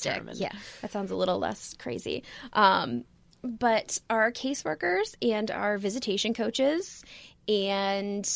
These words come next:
Speaker 2: lawyers and everybody that we were dealing with got to know me very well, uh, got to know my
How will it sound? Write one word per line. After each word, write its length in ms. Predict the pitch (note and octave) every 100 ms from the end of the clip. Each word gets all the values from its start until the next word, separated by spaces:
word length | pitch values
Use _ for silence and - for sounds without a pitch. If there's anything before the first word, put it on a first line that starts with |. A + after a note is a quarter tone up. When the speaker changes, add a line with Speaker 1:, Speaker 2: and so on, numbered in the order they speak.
| -
Speaker 2:
lawyers 640 | - G3+ G3 F#3+ G3 B3+ D#4
and 100 | G#3+
everybody 340 | G#3+ G#3 G#3
that 160 | G#3 -
we 100 | A#3+
were 120 | C4+
dealing 320 | A3+ G#3 G#3
with 200 | G#3 C#4 - - - - -
got 160 | A#3+ -
to 100 | D#4
know 100 | D#4+
me 180 | D#4 C4
very 460 | G#3 B3 G4 G#4+
well, 380 | G3+ C#3+ A3+ F4 _ - - -
uh, 220 | A3 G#3
got 180 | A3 A3
to 100 | C#4
know 160 | A#3+
my 320 | B3 A3+ A3